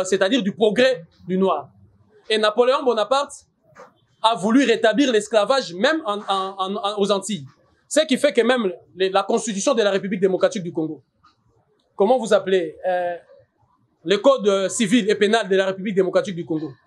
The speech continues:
sont calquées sur les, les lois de la Belgique et de la France qui remontent à Napoléon. Donc c'est les lois de l'esclavage. C'est des choses,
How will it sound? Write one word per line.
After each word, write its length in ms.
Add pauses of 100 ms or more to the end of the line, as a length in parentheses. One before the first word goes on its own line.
(520)
sont 220
calquées 300
sur 300
les, 280
les 200
lois 180
de 80
la 120
Belgique 420
et 60
de 100
la 120
France 300 (400)
qui 160
remontent 280
à 40
Napoléon. 420
Donc 120
c'est 120
les 120
lois 160
de 80
l'esclavage. 640
C'est 140
des 100
choses, 380